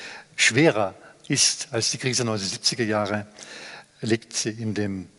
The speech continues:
Verfall des globalen, des globalen Vertrauens in die europäische Wirtschaft.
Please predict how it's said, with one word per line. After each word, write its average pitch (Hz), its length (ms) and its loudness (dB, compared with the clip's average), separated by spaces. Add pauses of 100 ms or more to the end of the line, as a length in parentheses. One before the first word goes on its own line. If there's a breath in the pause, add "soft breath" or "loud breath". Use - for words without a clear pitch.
(240 loud breath)
Verfall 127 540 2
des - 220 0
globalen, 104 760 2 (160)
des - 100 -8
globalen 123 480 0
Vertrauens 101 760 -4 (420 loud breath)
in 123 160 0
die 107 140 0
europäische 101 580 -2
Wirtschaft. - 560 -2